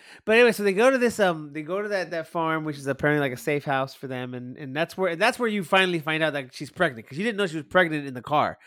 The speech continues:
'cause this car was before that happened. Then you find out that she's pregnant. You're like, "Holy shit!" Now the stakes are really high, and as they're getting out, as, as, you know, he's walking around, you know, he's,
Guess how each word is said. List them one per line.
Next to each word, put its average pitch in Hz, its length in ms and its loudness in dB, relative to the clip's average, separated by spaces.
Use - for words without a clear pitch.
'cause 147 120 -6
this 160 120 -6
car 175 220 4
was 160 100 2
before 156 380 -2
that 143 160 -2
happened. 139 340 -2
Then 156 120 -10
you 156 80 -10
find 151 200 -6
out 151 100 -6
that 120 80 -16
she's - 140 -20
pregnant. 208 280 -6
You're 160 80 -6
like, 139 140 -8
"Holy 160 400 -4
shit!" 240 400 4
Now 180 200 2
the 165 60 -6
stakes 170 360 -4
are 151 100 0
really 185 320 2
high, 139 420 -4
and 165 560 -6
as 170 180 -6
they're 175 100 -4
getting 214 320 -2
out, 202 200 6
as, 170 220 0
as, 170 280 -2
you 165 80 -2
know, 147 260 -4
he's 196 360 0
walking 202 400 4
around, 160 600 -2
you 151 160 -14
know, 139 140 -10
he's, 147 280 -10